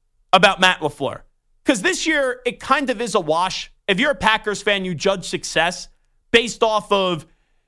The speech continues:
can you, at the end of the year, walk away with the feeling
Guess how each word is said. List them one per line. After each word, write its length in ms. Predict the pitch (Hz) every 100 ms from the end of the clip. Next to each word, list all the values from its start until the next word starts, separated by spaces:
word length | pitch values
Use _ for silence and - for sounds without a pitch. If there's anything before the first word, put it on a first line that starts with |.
| _ -
can 400 | - 262 311 277
you, 640 | 254 240 233 220 202 - _ _ _ _ _ _ _ _ _ _ _ _ _ _ _ _ _ -
at 200 | 220 220
the 160 | 226 -
end 240 | 254 262
of 80 | 254
the 80 | 254
year, 280 | 220 220 214
walk 380 | 165 214 233 247
away 240 | 220 214
with 180 | 202 202
the 80 | 170
feeling 600 | - 196 170 117 98